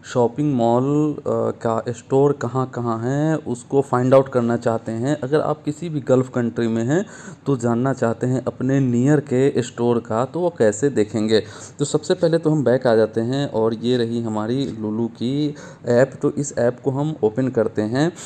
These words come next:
और ओपन करने के बाद आपको क्या करना है कि अकाउंट पे चले जाना है और अकाउंट पे जब जाएंगे, तो यहाँ पे आपको दिखता है आवर स्टोर।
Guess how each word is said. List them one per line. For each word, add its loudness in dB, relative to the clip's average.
और 4
ओपन 0
करने 0
के -2
बाद -2
आपको 0
क्या 0
करना -4
है -2
कि -4
अकाउंट -2
पे -2
चले 0
जाना -2
है -2
और 0
अकाउंट -2
पे -6
जब -2
जाएंगे, -2
तो -6
यहाँ 0
पे 0
आपको 0
दिखता -4
है 0
आवर 0
स्टोर। -2